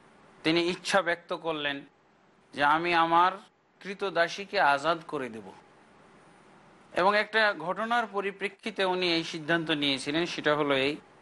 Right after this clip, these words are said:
যে, তিনি কৃত দাসী ক্রয় করে নিয়ে এসেছিলেন, নতুন কৃত দাসী।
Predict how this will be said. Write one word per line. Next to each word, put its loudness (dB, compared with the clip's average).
যে, -2
তিনি 2
কৃত -4
দাসী 2
ক্রয় 4
করে -2
নিয়ে -2
এসেছিলেন, -2
নতুন 0
কৃত -2
দাসী। 2